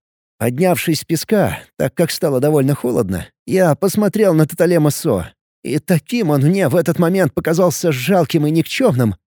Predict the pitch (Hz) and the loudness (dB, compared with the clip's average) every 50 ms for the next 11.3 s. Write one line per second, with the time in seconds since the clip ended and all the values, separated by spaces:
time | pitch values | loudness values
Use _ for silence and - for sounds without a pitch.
0 | _ _ - - - - 240 - - - 330 311 185 151 151 185 190 208 208 147 | _ _ -16 -14 -10 -8 -8 -6 -4 -2 0 2 2 2 0 0 -2 0 0 0
1 | - - 120 87 - _ _ - - 170 - - - - 240 214 226 220 151 131 | -2 -4 -8 -10 -12 _ _ -10 -10 -8 -8 -8 -8 -6 -4 -2 -2 0 0 2
2 | 143 147 135 196 254 233 123 110 139 127 165 196 220 202 147 - - 165 160 165 | 0 0 0 -2 -4 -4 -2 -2 -2 -2 0 0 0 0 0 -2 -4 -8 -6 -6
3 | 156 180 214 185 - - 175 180 - - 214 233 226 - - 180 170 160 - 196 | -4 -2 -2 -2 -2 -2 -2 -2 -2 -4 -4 -4 -2 -2 0 0 0 0 0 -2
4 | 180 - 208 214 214 196 - 220 247 294 302 269 113 85 85 - _ _ _ _ | -2 -2 -2 -2 -2 -2 0 0 -2 -2 -2 -2 -4 -4 -6 -12 _ _ _ _
5 | _ - - 87 117 170 180 170 - - 175 147 - - 214 208 180 117 - - | _ -10 -4 -2 0 0 0 0 0 0 0 0 0 0 0 2 2 0 -2 -4
6 | - - _ - 156 160 - 190 196 175 131 101 120 139 160 190 190 147 - - | -12 -12 _ -4 -4 -2 0 0 2 2 2 0 0 0 2 2 2 0 0 0
7 | 139 - 156 160 170 175 156 - 147 147 156 151 202 202 147 - - - - - | 0 0 0 0 2 2 2 0 0 -2 0 0 2 0 0 0 -4 -10 -14 -10
8 | - 165 196 170 127 - - - 165 156 156 156 143 127 127 143 143 170 208 202 | -6 -4 -2 -2 -2 -2 -2 -2 0 0 0 0 0 0 0 -2 0 2 2 2
9 | 143 117 - - - 208 233 277 208 117 101 117 - - 156 - - 175 156 - | 0 0 -4 -8 -8 -6 -4 -4 -4 -2 -2 -2 -2 -2 -4 -2 0 0 0 0
10 | 165 151 190 180 151 185 185 - - 196 190 185 180 180 233 247 170 107 120 113 | 0 0 2 2 2 2 0 0 -2 -2 0 0 0 -2 -2 -2 -2 -2 -2 -2
11 | - - - 82 76 76 | -4 -8 -12 -12 -12 -14